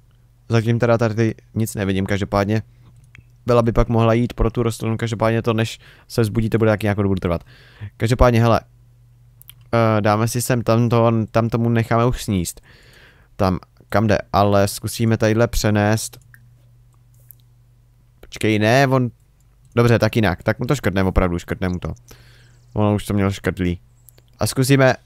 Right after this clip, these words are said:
Ono to totiž podle nějakého speciálního řádu nějak umístějou, já nevím přesně, jak oni to dělají, každopádně prostě umístí to.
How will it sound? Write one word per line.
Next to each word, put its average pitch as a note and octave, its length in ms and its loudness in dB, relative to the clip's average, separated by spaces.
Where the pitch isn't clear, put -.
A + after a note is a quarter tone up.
Ono B2 160 -2
to D3 80 -2
totiž D#3 260 -4
podle C#3+ 240 0
nějakého C#3 380 2
speciálního C3+ 640 0
řádu B2 300 2
nějak C3+ 300 0
umístějou, G2+ 540 0
já G2+ 160 4
nevím B2 240 2
přesně, A#2+ 280 -4
jak A#2+ 120 0
oni A2+ 160 0
to D3 120 0
dělají, F#2+ 300 2
každopádně G#2 600 0
prostě D3 260 0
umístí A#2+ 520 0
to. C#2 160 -6